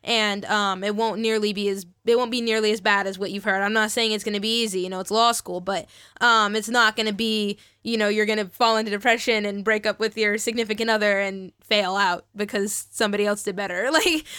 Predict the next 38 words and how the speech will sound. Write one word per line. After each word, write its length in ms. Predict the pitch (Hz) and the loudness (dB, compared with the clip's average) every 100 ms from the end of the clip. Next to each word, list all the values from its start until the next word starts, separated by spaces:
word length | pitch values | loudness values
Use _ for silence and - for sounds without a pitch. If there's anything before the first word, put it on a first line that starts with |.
| - | -2
doesn't 340 | 339 403 381 | 2 2 2
have 200 | 359 440 | 4 4
to 80 | 381 | 2
be 120 | 302 | 0
like 200 | 269 240 | 2 2
that. 260 | 247 240 247 | 4 4 4
I 40 | |
mean, 140 | 277 285 | 0 0
it, 260 | 277 262 | 2 2
it 80 | 262 | 2
can 340 | 277 294 427 311 | 2 2 2 0
be. 240 | 254 240 | -2 -2
I 40 | |
mean, 400 | 240 233 240 226 | -2 -6 -10 -8
you 80 | 240 | -2
know, 140 | 226 240 | 0 0
some 220 | 254 254 | 0 0
of 60 | |
those 160 | 254 247 | 0 -2
rumors 280 | 262 254 254 | -2 -2 -4
do 140 | 226 | 0
have 160 | 262 226 | 0 0
truth 200 | 277 285 | -4 -6
to 80 | 233 | -2
them 160 | 233 | -2
if 120 | 220 | -2
you 120 | 202 208 | -4 -2
let 220 | 208 254 | 0 0
it 160 | 214 | 0
be, 220 | - 180 143 | -6 -12 -10
but 140 | 196 | -8
you 140 | 208 | -4
have 140 | 240 214 | -2 -2
a 40 | |
lot 380 | 214 220 233 214 | -2 2 2 2
more 160 | 220 220 | 0 -2
control 380 | 214 - 226 196 | -4 -4 -2 -2
than 260 | 185 185 | -4 -12